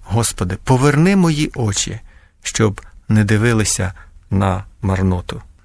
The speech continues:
Далі автор псалма говорить: «Живи мене на твоїй дорозі».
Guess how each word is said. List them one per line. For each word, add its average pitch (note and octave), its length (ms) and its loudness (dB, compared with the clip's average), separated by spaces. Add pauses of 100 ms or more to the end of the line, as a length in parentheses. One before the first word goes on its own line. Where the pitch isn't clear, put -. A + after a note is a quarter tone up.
(320)
Далі D3 440 4
автор B2+ 380 0
псалма A#2 400 2
говорить: G#2+ 480 0 (380)
«Живи C3 580 2
мене A#2 440 4
на G#2 160 2
твоїй A2 600 -2
дорозі». G2+ 360 0